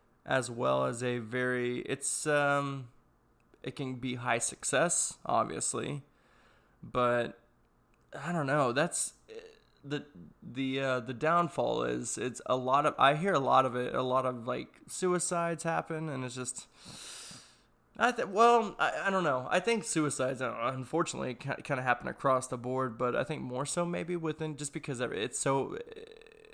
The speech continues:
you know, movie stars and music stars and all that, it's,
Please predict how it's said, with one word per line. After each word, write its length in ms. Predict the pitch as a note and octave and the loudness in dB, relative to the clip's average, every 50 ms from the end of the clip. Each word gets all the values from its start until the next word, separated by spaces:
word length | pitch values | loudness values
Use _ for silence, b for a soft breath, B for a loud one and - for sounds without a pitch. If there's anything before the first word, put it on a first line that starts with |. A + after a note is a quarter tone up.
| G1+ - - - - - | -20 -20 -20 -20 -12 -8
you 120 | - C#3 | -6 -4
know, 300 | C3 B2 A2+ A#2 B2+ A#2+ - - - _ _ _ - | -2 -2 -2 -2 -4 -6 -10 -16 -20 _ _ _ -6
movie 280 | - D3 E3+ E3 C#3+ C3+ | 0 2 2 4 4 2
stars 520 | - - - A#2+ B2 A#2+ A#2 B2 A#2 - | 0 0 0 0 0 0 0 -2 -6 -8
and 320 | A#2 A#2+ A#2 A2+ A2+ B2 B2+ - - _ _ _ _ _ | -8 -8 -8 -10 -10 -12 -14 -18 -20 _ _ _ _ _
music 480 | - D3 E3 F3+ E3 C3 B2 A#2+ - - | -4 2 2 4 4 2 0 -4 -6 -8
stars 400 | - - B2 B2 B2 B2 B2 B2 | -6 -2 0 0 2 0 0 -2
and 80 | B2+ B2 | -2 -2
all 160 | C3 C#3+ C3+ | -2 -2 0
that, 320 | B2+ B2+ B2 B2+ - - - - | 0 0 0 0 -2 -4 -4 -4
it's, 340 | A2+ B2+ - - - - | -4 -4 -4 -4 -6 -6